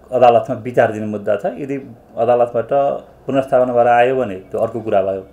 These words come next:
यदि भएन भनेदेखि अहिले हेर्ने भने प्रतिनिधि सभामा, मा उत्पत्ति भएका विधेयकहरू र प्रतिनिधि सभामै विचार दिनुभएका विधेयक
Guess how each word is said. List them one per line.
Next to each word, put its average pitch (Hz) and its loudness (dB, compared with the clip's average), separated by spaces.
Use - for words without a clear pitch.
यदि 165 -6
भएन 151 2
भनेदेखि 110 -4
अहिले 160 2
हेर्ने 101 -6
भने 120 -4
प्रतिनिधि 123 -4
सभामा, 117 -2
मा 117 -2
उत्पत्ति 135 0
भएका 98 -2
विधेयकहरू 98 -6
र 170 -4
प्रतिनिधि 131 -6
सभामै 135 0
विचार 120 -2
दिनुभएका 107 -6
विधेयक 107 -10